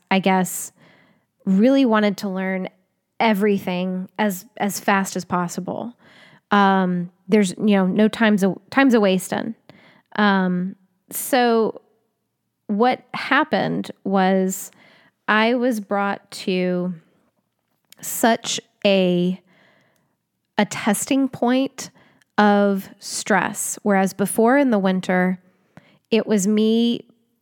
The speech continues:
listening to, making the choice to listen to my body and put the internal stress down and say, "I'm not gonna think like this anymore. I'm not gonna treat myself this way anymore."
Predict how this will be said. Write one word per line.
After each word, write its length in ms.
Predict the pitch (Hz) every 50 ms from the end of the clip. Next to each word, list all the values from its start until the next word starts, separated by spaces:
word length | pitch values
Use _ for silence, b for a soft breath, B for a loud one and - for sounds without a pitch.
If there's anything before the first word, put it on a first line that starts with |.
| _ _ _ _ _ _ _ _ _ _ _ _ _ _ _ _
listening 580 | - 220 208 202 214 226 226 - 240 233 226 226
to, 140 | - - -
making 340 | - - 214 190 190 247 262
the 60 | 247
choice 260 | 226 - 233 208 196
to 100 | - 208
listen 300 | 190 190 190 - - 214
to 100 | 208 -
my 140 | 226 226 226
body 480 | 226 202 180 170 170 170 170 180 208 247 _ _ _ B B B B B B B B B B B - -
and 580 | 220 214 208 202 202 202 202 202 196 190 - - _
put 240 | - - - - - -
the 280 | 208 202 226 208 - _
internal 580 | - 214 214 220 214 202 - - 196 190 180 180
stress 360 | 180 - - 180 175 180 -
down 360 | - - - - - - 214 - _ _ _ _ _ _ _ _ _ _ _ _ _ _ b b b b b b b b
and 160 | - 208 208
say, 240 | 202 - 208 208 - -
"I'm 240 | - 214 233 254 269
not 260 | 269 262 247 - -
gonna 400 | 202 - 240 226 202 190 180 180 _ _ -
think 320 | - - 359 453 415 -
like 240 | 233 208 196 - -
this 240 | 196 185 180 - -
anymore. 400 | 185 175 180 175 180 180 - -
I'm 120 | - 294 370
not 180 | 523 523 -
gonna 180 | - 269 208 196
treat 340 | - - - - 359 - -
myself 560 | 220 202 175 180 - - - - - 190 -
this 220 | - 180 170 - -
way 220 | 190 175 170 165
anymore." 640 | 165 165 170 180 175 180 - - - - - -